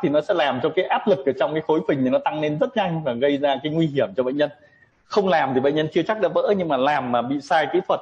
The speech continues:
thì chắc chắn là bệnh nhân sẽ vỡ rất nhanh. Đấy. Thế thì đây là những cái ưu điểm và những cái hạn chế của các cái kỹ thuật. Thế can thiệp thì nói như vậy, về mặt lý thuyết nó rất là tốt, tuy nhiên là nó vẫn có những cái giới hạn nhất định.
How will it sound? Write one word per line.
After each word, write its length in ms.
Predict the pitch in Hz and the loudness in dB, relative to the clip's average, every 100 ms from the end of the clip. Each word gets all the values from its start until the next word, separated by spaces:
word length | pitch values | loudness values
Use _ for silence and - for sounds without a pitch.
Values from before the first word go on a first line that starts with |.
| - | -4
thì 60 | 120 | -6
chắc 100 | 214 - | -4 -4
chắn 220 | 127 165 | -2 0
là 60 | 190 | 0
bệnh 180 | 127 139 | 0 0
nhân 180 | 135 | -2
sẽ 140 | 135 135 | 0 -2
vỡ 140 | 147 175 | 2 2
rất 80 | 220 | 2
nhanh. 200 | 220 180 143 - _ _ _ _ 180 190 _ | 2 0 -2 -12 _ _ _ _ -20 -20 _
Đấy. 340 | 123 117 120 151 - - _ _ _ - | -4 0 0 0 -8 -20 _ _ _ -2
Thế 60 | 196 | 0
thì 120 | 165 - - _ _ _ - | 0 -2 -14 _ _ _ 0
đây 160 | 180 | 2
là 140 | 175 143 | 2 0
những 220 | 147 170 | 0 0
cái 100 | 190 | 0
ưu 220 | 196 233 208 | 4 4 4
điểm 280 | 175 131 | 4 2
và 80 | 120 | 0
những 160 | 135 175 | -2 -2
cái 100 | 202 | 0
hạn 200 | - - | 0 0
chế 260 | - 160 190 - | 4 4 4 2
của 100 | 143 | 2
các 180 | 185 - | 2 0
cái 80 | 208 | -2
kỹ 120 | 233 269 | 0 2
thuật. 180 | 226 - - - _ | 2 2 -6 -14 _
Thế 100 | - | -6
can 240 | 202 190 185 | 0 2 4
thiệp 160 | 214 - - - | 4 2 0 0
thì 180 | 131 123 - _ _ _ - | 0 0 -8 _ _ _ -2
nói 220 | 151 170 | 0 2
như 120 | 226 | 2
vậy, 160 | 202 165 175 | 2 2 2
về 100 | 139 | 2
mặt 120 | 139 143 | 2 2
lý 160 | 160 233 | 2 4
thuyết 160 | 339 392 330 | 4 2 0
nó 80 | |
rất 160 | 202 262 | 0 0
là 80 | 185 - | 0 2
tốt, 260 | 320 - | 0 0
tuy 120 | 214 202 | 2 4
nhiên 340 | 208 214 190 | 4 4 2
là 80 | 151 | 0
nó 160 | 156 | 0
vẫn 220 | 254 220 226 | 0 -2 0
có 160 | 170 180 | 2 2
những 180 | 226 | 0
cái 80 | 214 | 2
giới 180 | 175 214 | 4 4
hạn 200 | 240 - | 2 2
nhất 120 | 233 | 4
định. 140 | 240 | 4